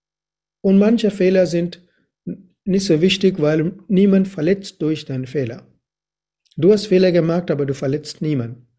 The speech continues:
Du verletzt dich selber durch deine Einstellung. Aber mit bewusst Fehler machen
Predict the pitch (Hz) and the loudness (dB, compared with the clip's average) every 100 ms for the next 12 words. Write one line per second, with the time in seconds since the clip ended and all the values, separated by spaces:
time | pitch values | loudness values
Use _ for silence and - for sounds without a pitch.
0 | _ _ - - 147 160 - 139 - 143 | _ _ -8 -4 -2 -2 -4 -8 -2 -2
1 | 151 127 - _ _ - 143 139 - 131 | -2 -4 -8 _ _ -6 -4 -4 -6 -8
2 | 127 131 - 123 113 190 _ _ _ _ | -6 -8 -8 -10 -10 -14 _ _ _ _
3 | _ _ _ _ _ _ _ _ _ _ | _ _ _ _ _ _ _ _ _ _
4 | _ _ _ _ _ _ - 139 143 165 | _ _ _ _ _ _ -4 -2 2 4
5 | 277 - - 180 180 202 208 - 175 196 | 2 2 -4 0 2 2 0 -2 0 2
6 | 185 160 131 127 127 190 - | 2 0 -4 -6 -12 -12 -20